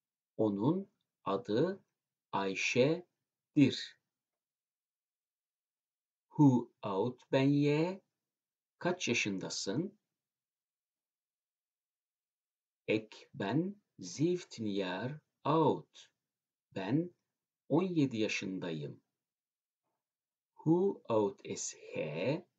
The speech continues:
O kaç yaşında? He erkekler için kullanılıyor. O.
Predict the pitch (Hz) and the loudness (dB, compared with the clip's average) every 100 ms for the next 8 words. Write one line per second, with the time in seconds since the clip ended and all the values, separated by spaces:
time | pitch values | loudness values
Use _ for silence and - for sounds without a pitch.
0 | _ _ _ _ _ _ _ - 139 135 | _ _ _ _ _ _ _ 6 6 6
1 | - - 107 - - 87 85 80 80 104 | 2 -8 -8 -6 -6 -4 -6 -10 -6 -4
2 | 160 - _ _ _ _ _ - 101 110 | -4 -8 _ _ _ _ _ -8 -4 -2
3 | - - 104 107 - 104 95 - 139 - | -2 -4 -4 -6 -6 -6 -6 -12 -12 -10
4 | 85 78 73 78 - - 98 170 202 | -10 -10 -6 -4 -2 0 2 2 0